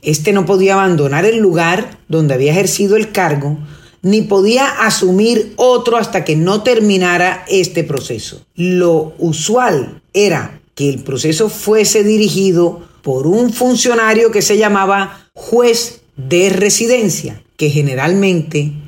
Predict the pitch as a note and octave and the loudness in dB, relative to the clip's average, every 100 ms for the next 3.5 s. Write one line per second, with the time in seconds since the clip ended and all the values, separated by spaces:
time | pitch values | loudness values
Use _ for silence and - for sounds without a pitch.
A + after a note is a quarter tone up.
0 | - F3 E3+ F3 E3+ E3+ D3+ C#3+ D3+ G3+ | -10 -2 0 0 -2 0 0 2 2 2
1 | C4+ C4+ C4+ C4+ A3+ - D#3+ D3 B2+ G#3 | 2 0 -4 -6 -6 -4 -2 -2 -2 0
2 | A3+ A#3 - D#3+ D3 D#3+ E3 F3 F#3+ F3 | 0 0 -4 0 2 0 0 0 0 0
3 | G3 - F#3 F#3 F3+ | -2 0 -2 -2 -6